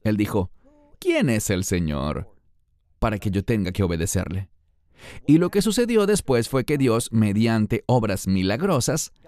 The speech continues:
mediante las plagas, se reveló a sí mismo a Faraón. Luego Faraón llegó a decir cosas como, "Dios es justo y yo he pecado". Él le dice a Moisés, "Intercede por mí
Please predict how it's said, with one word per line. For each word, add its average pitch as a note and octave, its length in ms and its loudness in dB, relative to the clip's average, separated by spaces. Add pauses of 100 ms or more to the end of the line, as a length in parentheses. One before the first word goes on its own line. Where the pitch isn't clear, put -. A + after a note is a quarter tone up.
mediante G#2 440 0
las F2+ 220 -2
plagas, C#3+ 680 0 (260)
se C#3 200 2
reveló C#3 580 2
a A#2+ 60 2
sí A#2 160 0
mismo E2+ 420 -2
a F2 40 -2
Faraón. B2 600 -2 (640)
Luego G3 340 4
Faraón A#2 480 2
llegó A#2 320 2
a F3 40 0
decir D#3 320 2
cosas C3 300 0
como, G2 480 0 (320)
"Dios B2+ 460 4
es A2+ 140 0
justo E2+ 600 0 (240)
y A2+ 180 4
yo F2+ 220 2
he D2+ 140 -2
pecado". G#2+ 800 -2 (1000)
Él G#3+ 320 2
le F#3 100 2
dice G3 240 0
a D#3+ 60 2
Moisés, C3+ 640 2 (560)
"Intercede A3+ 1000 4
por A2 280 2
mí E2 400 0